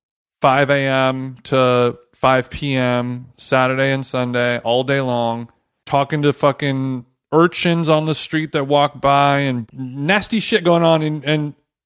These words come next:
that bitch is gonna make two hundred and eleven dollars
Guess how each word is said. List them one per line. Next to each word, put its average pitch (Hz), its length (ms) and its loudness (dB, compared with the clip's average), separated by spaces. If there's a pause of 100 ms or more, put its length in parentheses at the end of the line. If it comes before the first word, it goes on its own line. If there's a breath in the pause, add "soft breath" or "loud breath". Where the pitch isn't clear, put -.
(340)
that 165 200 0
bitch 170 140 2
is 156 120 -2
gonna 160 120 2
make 160 400 -4
two 196 200 0
hundred 175 340 2
and 151 120 0
eleven 135 420 2
dollars 117 640 0